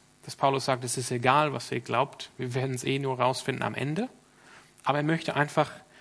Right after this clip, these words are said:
er möchte uns einfach die Perspektive geben. Befasst, befasst euch nicht so sehr mit diesen Dingen hier und vergisst, dass es alles das gibt.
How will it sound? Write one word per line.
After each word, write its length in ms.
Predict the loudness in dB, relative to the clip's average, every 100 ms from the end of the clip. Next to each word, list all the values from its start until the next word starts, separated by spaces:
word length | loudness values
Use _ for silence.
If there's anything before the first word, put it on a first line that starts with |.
| -20 -20 -20 -6
er 80 | -2
möchte 240 | -2 -4
uns 100 | -4
einfach 220 | -4 -4
die 100 | -6
Perspektive 800 | -4 -4 -4 -8 -6 -4 -4 -4
geben. 340 | -4 -8 -8 -18 _ _ _ _ _ _ _ _ _ _ _
Befasst, 420 | -6 0 0 -2 -12 -18 -12
befasst 320 | 0 2 2
euch 120 | -2
nicht 160 | -2 0
so 280 | 2 2
sehr 220 | 2 2 2
mit 160 | 2
diesen 220 | 2 2
Dingen 200 | 0 -2
hier 320 | -2 2 2 2
und 140 | -2
vergisst, 420 | -4 -2 0 0
dass 140 | -4 -8
es 100 | -6
alles 440 | -4 -4 -8 -10 -18 -20 _ -4
das 300 | -2 -2 -6
gibt. 400 | -6 -8 -12